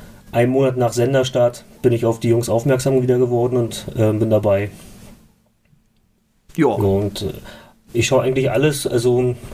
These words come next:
Speaker 1: die Let's Plays finde ich eigentlich immer sehr interessant, aber auch alle Podcast-Formate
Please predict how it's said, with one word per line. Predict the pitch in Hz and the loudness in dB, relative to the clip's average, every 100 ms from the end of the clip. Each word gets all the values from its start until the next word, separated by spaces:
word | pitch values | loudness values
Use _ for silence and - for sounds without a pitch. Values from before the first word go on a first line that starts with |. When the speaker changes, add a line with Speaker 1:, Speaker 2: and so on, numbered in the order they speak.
| - - - | -18 -18 -6
Speaker 1:
die | 120 | 0
Let's | 120 - | 0 0
Plays | - 143 156 | 0 0 0
finde | 160 151 | -2 0
ich | |
eigentlich | 143 139 | 0 0
immer | 143 | 0
sehr | 139 | 0
interessant, | 135 139 127 127 127 | 0 -2 0 0 2
aber | 113 117 113 | 2 2 0
auch | 113 | 0
alle | - 117 | 0 0
Podcast-Formate | 117 120 117 113 104 - 107 110 110 117 117 | -2 -4 -2 0 0 0 0 0 0 2 0